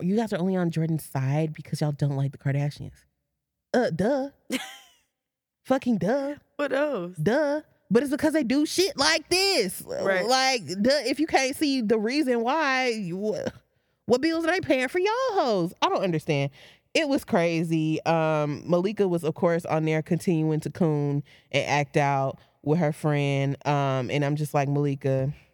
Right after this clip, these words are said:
Speaker 1: again, pot, kettle. You had a whole man who died and you couldn't even go to his funeral because his wife told you to stay at home.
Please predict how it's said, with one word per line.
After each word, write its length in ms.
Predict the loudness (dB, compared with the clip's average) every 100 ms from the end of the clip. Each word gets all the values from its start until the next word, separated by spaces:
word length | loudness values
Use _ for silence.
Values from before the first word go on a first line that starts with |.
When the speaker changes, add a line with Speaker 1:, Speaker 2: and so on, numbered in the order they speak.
| _ _ _ _ -16 -2
Speaker 1:
again, 520 | 0 2 0 0 -4 -6
pot, 380 | 0 0 2 -4 _
kettle. 520 | 0 0 2 0 -2 _ _ _ _ -4
You 140 | 0
had 160 | 2 2
a 60 |
whole 260 | 0 0 0
man 440 | 0 0 0 0
who 120 | 0 0
died 380 | 0 0 0
and 80 | -2
you 80 | -2
couldn't 180 | 0 0
even 180 | 0 0
go 140 | 0
to 60 | 0
his 160 | -2
funeral 260 | -2 -2 -2
because 240 | -4 -2 -2
his 120 | -2
wife 180 | -2 0
told 200 | -2 -2
you 60 |
to 80 | -4
stay 260 | -4 -4 -2
at 100 | -4
home. 320 | -4 -6